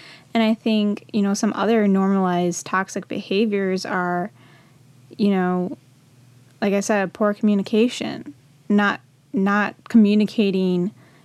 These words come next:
your boundaries and expecting other people to read your mind,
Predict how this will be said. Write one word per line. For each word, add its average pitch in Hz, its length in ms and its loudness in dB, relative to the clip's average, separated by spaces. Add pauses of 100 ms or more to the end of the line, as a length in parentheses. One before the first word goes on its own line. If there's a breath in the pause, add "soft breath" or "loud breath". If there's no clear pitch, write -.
your 196 180 2
boundaries 180 680 0
and 185 100 -2
expecting 180 520 -4
other 175 200 -2
people - 640 -4 (520)
to 208 200 0
read 185 240 -2
your 185 140 -2
mind, 180 500 -2